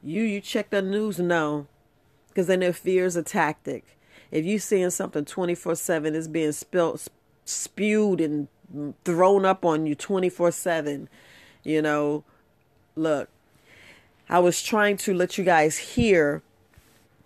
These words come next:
this, uh, official talk about the shot, talk about getting the, the, the Rona tat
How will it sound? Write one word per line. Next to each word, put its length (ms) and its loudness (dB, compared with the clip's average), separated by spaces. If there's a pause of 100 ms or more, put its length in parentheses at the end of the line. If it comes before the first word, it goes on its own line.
(920)
this, 500 2 (220)
uh, 400 2 (200)
official 840 2 (240)
talk 280 -4
about 340 -2
the 100 -4
shot, 600 -2 (680)
talk 300 0
about 600 0 (1300)
getting 320 6
the, 240 4 (240)
the, 400 0 (800)
the 120 4
Rona 580 2 (720)
tat 460 2